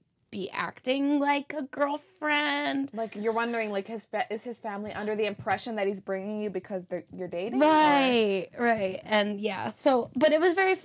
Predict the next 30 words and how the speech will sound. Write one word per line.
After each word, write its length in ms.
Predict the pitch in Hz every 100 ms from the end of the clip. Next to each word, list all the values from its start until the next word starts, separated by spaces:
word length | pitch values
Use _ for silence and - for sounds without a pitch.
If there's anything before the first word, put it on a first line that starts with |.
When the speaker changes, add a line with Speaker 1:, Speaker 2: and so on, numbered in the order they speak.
| -
Speaker 1:
it 100 | 285
was 140 | 320
fine, 400 | 330 269 214 208
it 100 | 214
was 120 | 226
completely 460 | - 240 262 262 247
fine, 380 | 247 220 202 196
but 160 | 208 208
it 80 | 190
wasn't 360 | 226 220 214
the 80 | 214
same 380 | - 202 196 196
as, 140 | 190
like, 240 | 196 180 -
just 180 | 202
going 280 | 208 196 196
on 80 | 190
a 60 | 190
girls' 340 | 175 175 180
trip 480 | - 190 175 170 -
or, 80 | 180
Speaker 2:
Right. 80 | 202
Speaker 1:
like, 420 | 180 107 202 - _ _ _ -
like, 160 | 208
when 140 | 226 220
we 120 | 214
went 180 | 214 202
to 120 | -
New 120 | 202
Orleans, 540 | 190 180 175 175 185